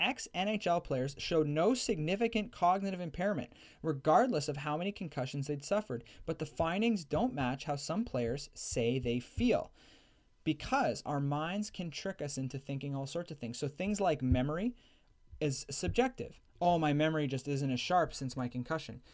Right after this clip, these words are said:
But what starts to happen in concussion patients is that everything you think starts to present itself and become your reality. If you think you have a memory impairment, you will find every little thing throughout your day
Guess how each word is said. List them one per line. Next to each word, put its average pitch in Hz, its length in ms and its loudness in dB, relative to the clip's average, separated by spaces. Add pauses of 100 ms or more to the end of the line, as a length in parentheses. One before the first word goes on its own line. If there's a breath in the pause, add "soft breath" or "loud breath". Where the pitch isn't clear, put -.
(160 loud breath)
But 147 100 0
what 156 140 4
starts 214 360 0
to 175 80 -2
happen 190 420 -2
in 143 100 -2
concussion 143 480 -4
patients 165 440 -4
is 139 140 -2
that 151 200 0
everything 190 540 0
you 160 160 -2
think 185 500 0 (240 loud breath)
starts 196 400 2
to - 160 -8
present 175 500 0
itself - 480 -4
and 147 140 -4
become 147 400 -4
your 135 140 -2
reality. 127 560 0
If 143 120 -8
you 202 120 0
think 220 260 -2
you 214 60 2
have 180 100 0
a 156 60 -4
memory 175 320 -2
impairment, 214 480 0 (360 loud breath)
you 180 180 2
will 240 120 6
find 190 320 2
every 208 300 6
little 220 200 6
thing 190 320 -4
throughout 160 340 0
your 160 120 0
day 135 440 2